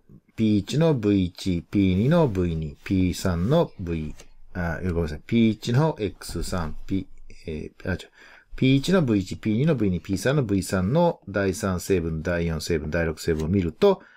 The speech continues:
ピー一、ピー二、ピー三ですから、それがゼロになるということは全部ゼロということで、一時独立性と、まあ、生成はもちろんパラメータ表示は生成ということになるので、規定であることはわかると。こういうことですね。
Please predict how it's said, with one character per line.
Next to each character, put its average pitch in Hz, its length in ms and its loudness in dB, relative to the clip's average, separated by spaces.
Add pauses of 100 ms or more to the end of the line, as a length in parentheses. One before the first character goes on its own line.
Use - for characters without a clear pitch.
(340)
ピ 113 180 0
ー - 20 0
一、 98 200 -4
ピ 95 180 -2
ー 87 40 0
二、 82 120 -4
ピ 92 120 -4
ー - 40 -2
三 82 180 -4
で 76 80 -8
す - 100 -10
か 95 80 -2
ら、 143 160 2
そ - 140 -6
れ 113 80 0
が 107 100 2
ゼ 104 140 4
ロ 98 100 2
に 85 60 -4
な 80 100 -4
る 80 60 -12
と - 100 -10
い 80 40 -6
う - 20 -16
こ - 80 -10
と - 140 0
は 147 100 4
全 87 260 -6
部 78 80 -8
ゼ 80 140 -10
ロ 69 80 -14
と - 160 -20 (100)
い 101 80 -4
う 92 80 -4
こ 90 100 -10
と 120 100 -4
で、 143 100 2
一 - 100 -4
時 101 100 -4
独 87 200 -2
立 80 120 -8
性 76 260 -6
と、 - 340 2 (400)
ま - 60 -4
あ、 - 20 -2
生 135 180 4
成 120 220 2
は 123 240 2
も 104 100 -10
ち 92 80 -8
ろ 90 60 -2
ん 82 40 -6
パ 92 120 -4
ラ 87 100 0
メ 85 100 -4
ー - 40 -6
タ 82 80 -8
表 85 200 -4
示 160 80 0
は 165 80 4
生 92 220 -2
成 80 220 -6
と - 140 -14
い 80 80 -10
う - 20 -14
こ - 100 -16
と 110 80 -6
に 101 80 -2
な 80 100 -4
る 67 60 -12
の 80 120 -10
で、 156 240 0 (520)
規 - 80 -12
定 90 120 2
で 85 80 -2
あ 73 40 -4
る - 60 -14
こ - 80 -10
と 165 60 2
は 147 60 4
わ 92 100 0
か 76 120 -10
る - 80 -12
と。 - 160 -20
こ 117 120 -2
う 101 40 4
い - 20 4
う - 20 -6
こ 87 60 -6
と - 80 -12
で - 60 -18
す - 100 -10
ね。 160 220 0